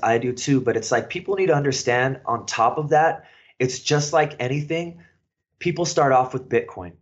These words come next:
then they go into Ethereum, then they do Litecoin. And then once they're comfortable with that, generally they tend to go invest in altcoins with their gains, their, you know,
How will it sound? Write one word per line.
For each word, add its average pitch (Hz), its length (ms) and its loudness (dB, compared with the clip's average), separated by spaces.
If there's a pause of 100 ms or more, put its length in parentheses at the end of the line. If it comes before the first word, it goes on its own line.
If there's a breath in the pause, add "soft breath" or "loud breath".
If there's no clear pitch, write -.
(180)
then 151 140 2
they 175 100 0
go 160 220 2
into 151 220 -6
Ethereum, 113 600 -2 (180)
then 143 140 2
they 180 160 -2
do 175 180 -4
Litecoin. 143 640 -2 (400 loud breath)
And 135 180 2
then 170 360 0 (100)
once 151 260 -4
they're 156 100 2
comfortable 165 460 -4
with 113 160 -2
that, 113 360 2
generally 156 440 0
they 135 120 0
tend 170 260 -10
to 180 100 -6
go 147 280 2
invest 113 440 -2
in 147 80 -4
altcoins 113 640 -2
with 113 140 -2
their 120 100 4
gains, 113 480 -2
their, 110 200 2
you 127 140 -6
know, 101 260 -6